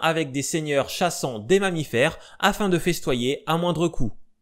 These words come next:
Pour le roi, c'est aussi un moyen de montrer qu'il est apte à diriger le pays sans fléchir. Ce n'était pas toujours sans risque et plusieurs rois de France sont morts à la suite de blessures reçues au cours d'une partie de chasse.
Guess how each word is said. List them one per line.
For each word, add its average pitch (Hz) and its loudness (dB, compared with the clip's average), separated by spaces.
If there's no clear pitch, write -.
Pour 247 0
le 220 8
roi, 160 6
c'est 170 -6
aussi 165 -2
un 180 0
moyen 156 0
de 151 0
montrer 135 -4
qu'il 135 -2
est 143 2
apte 170 0
à 135 0
diriger 156 0
le 202 4
pays 160 0
sans - -2
fléchir. 151 0
Ce - -8
n'était 123 -2
pas 139 4
toujours 143 0
sans 185 2
risque 240 0
et 202 6
plusieurs 180 2
rois 139 4
de 151 4
France 165 -2
sont 143 -4
morts 160 2
à 139 4
la 123 4
suite 151 -4
de 131 0
blessures 165 0
reçues 151 -2
au 175 4
cours 151 0
d'une 156 -4
partie 160 0
de 147 0
chasse. - 2